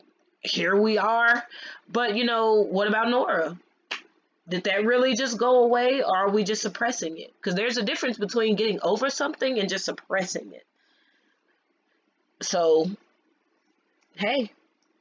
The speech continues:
which one is it? Did he, is he really over her, or is he just suppressing it and something will bring it out? Mm, I don't know. I don't know. Nora, what's going on with her love life? Is she gonna come across some thou wow that make her,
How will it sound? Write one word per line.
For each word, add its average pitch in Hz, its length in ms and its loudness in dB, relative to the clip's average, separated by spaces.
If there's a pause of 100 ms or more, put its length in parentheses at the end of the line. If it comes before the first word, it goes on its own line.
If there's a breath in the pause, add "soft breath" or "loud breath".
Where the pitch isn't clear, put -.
which 175 260 -4
one 233 160 0
is 285 160 -2
it? - 180 -6
Did 175 180 -2
he, 214 220 0
is 170 440 -4
he 220 100 0
really 214 300 0
over 220 200 0
her, 240 320 0
or 170 160 2
is 180 160 -2
he 226 140 -2
just 180 300 -2
suppressing 226 520 -4
it 190 220 -2
and 170 300 0
something 180 640 -6
will 190 160 -6
bring 220 260 0
it 311 100 -6
out? 330 360 0
Mm, 311 240 -6
I 180 80 -2
don't 233 180 0
know. 415 260 -2 (720)
I 240 280 2
don't 285 240 2
know. 320 240 0 (380 loud breath)
Nora, 254 400 2
what's 254 220 0
going 294 200 2
on 311 100 2
with 339 140 0
her 359 60 0
love 285 260 0
life? 214 400 -2 (1800)
Is 175 140 -4
she 247 160 -2
gonna 233 340 2
come 262 300 -2
across 254 320 0
some 220 200 0
thou 277 260 2
wow 277 280 2
that 254 140 0
make 262 180 0
her, 269 260 2